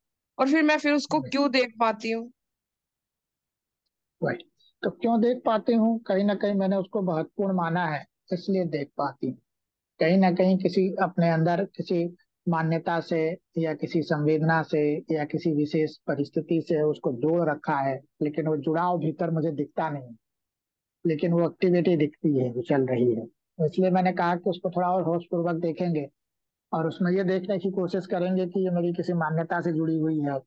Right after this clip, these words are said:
Speaker 2: या संवेदना से जुड़ा हुआ है या सहज स्वीकृति से जुड़ा हुआ है, है ना?
Speaker 1: सर,
Speaker 2: उसके
Speaker 1: वो
Speaker 2: बेस
Speaker 1: पूर्व
Speaker 2: में क्या है?
Speaker 1: सर, वो पूर्व स्थिति भी हो सकती है?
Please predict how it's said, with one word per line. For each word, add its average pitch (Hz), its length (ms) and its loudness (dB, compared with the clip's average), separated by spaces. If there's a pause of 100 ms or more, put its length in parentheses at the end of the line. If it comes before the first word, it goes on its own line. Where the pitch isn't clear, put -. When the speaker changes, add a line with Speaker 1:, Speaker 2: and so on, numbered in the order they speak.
(320)
Speaker 2:
या 160 140 -2
संवेदना 156 580 -2
से 165 120 -4
जुड़ा 147 220 0
हुआ 139 280 0
है 127 180 -10 (300)
या 170 120 -2
सहज 151 300 0
स्वीकृति 151 440 -2
से 143 180 0
जुड़ा 135 180 2
हुआ 127 340 0
है, 117 60 -4 (540)
है 131 100 -4
ना? 139 160 -6
Speaker 1:
सर, 294 160 -2 (400)
Speaker 2:
उसके 165 240 -2
Speaker 1:
वो 269 100 6
Speaker 2:
बेस 196 180 0
Speaker 1:
पूर्व 190 200 -4
Speaker 2:
में 175 100 0
क्या 147 180 0
है? 131 240 -4 (760)
Speaker 1:
सर, 277 220 2
वो 311 160 2
पूर्व 269 340 4
स्थिति 277 380 0
भी 277 120 2
हो 269 180 2
सकती 269 380 -2
है? 175 180 -2